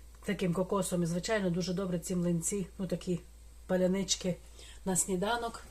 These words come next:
Для дітей, наприклад, кому потрібно швидко до школи. Ось отакі палянички, вони зовсім майже не мають олії. Бачите, подивіться, якщо подивитися, ось так, вони зовсім не вбирають олію, ну, трошечки на шкірці мусить бути.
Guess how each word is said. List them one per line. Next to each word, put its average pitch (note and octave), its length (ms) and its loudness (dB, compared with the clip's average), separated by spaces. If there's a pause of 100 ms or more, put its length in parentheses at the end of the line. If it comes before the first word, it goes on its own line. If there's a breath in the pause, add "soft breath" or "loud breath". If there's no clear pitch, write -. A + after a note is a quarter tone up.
Для F3+ 200 4
дітей, F3+ 380 6
наприклад, A#3 480 2
кому G3+ 220 0
потрібно F#3+ 360 0
швидко F#3+ 420 0
до F3 100 2
школи. G#3+ 480 0 (840 loud breath)
Ось F#3+ 260 2
отакі F#3+ 280 -2
палянички, G3+ 540 0
вони G3 200 2
зовсім G3+ 380 0
майже F#3+ 320 0 (260)
не A3 180 4
мають F3+ 340 4
олії. G#3 420 2
Бачите, F#3 340 0
подивіться, E3+ 380 0
якщо E3 160 -2
подивитися, F3+ 540 2
ось E3+ 140 0
так, A3+ 280 -4 (380 loud breath)
вони G3 180 2
зовсім G3 360 4
не G3+ 100 2
вбирають F3 540 2
олію, A3+ 340 0
ну, C4+ 100 0
трошечки G3+ 560 -4
на E3+ 120 0
шкірці G3+ 440 -4
мусить D#3 340 -4
бути. A#3 280 -2